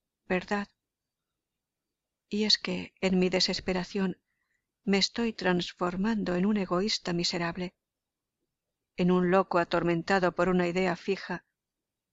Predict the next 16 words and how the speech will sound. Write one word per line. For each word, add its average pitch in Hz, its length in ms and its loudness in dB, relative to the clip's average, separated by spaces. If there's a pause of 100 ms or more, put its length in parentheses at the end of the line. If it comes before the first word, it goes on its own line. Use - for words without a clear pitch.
capaz 226 480 -2
de 185 140 2
inmolar 175 600 0 (220)
un 190 300 2
mundo 175 540 0 (160)
al 170 280 -4
logro 170 360 -6
de 170 120 -6
su - 160 -2
deseo. - 480 -6 (2750)
Te 185 180 2
envío 208 380 2
las 170 200 2
cartas 185 460 -4
de 175 100 -4
Antonieta 175 800 -4